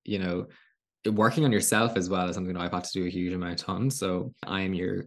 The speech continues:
classic perfectionistic, unrelenting standards, you know, person. And I know I'm not performing to my best ability when I allow that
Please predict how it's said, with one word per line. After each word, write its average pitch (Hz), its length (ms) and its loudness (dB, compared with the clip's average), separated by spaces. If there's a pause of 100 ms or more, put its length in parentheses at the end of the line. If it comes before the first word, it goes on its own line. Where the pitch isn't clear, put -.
(100)
classic 107 520 -2
perfectionistic, 95 1040 -4
unrelenting 95 480 -2
standards, 90 720 -2 (160)
you 101 100 -2
know, 90 140 -2
person. 170 560 2 (480)
And 95 640 0 (580)
I 113 180 6
know 107 220 8
I'm 98 100 2
not 95 160 -4
performing 98 260 -4
to - 80 -4
my 92 80 0
best 90 220 -4
ability 92 480 -2
when 92 100 -4
I 87 100 -2
allow 87 280 -2
that 87 260 -6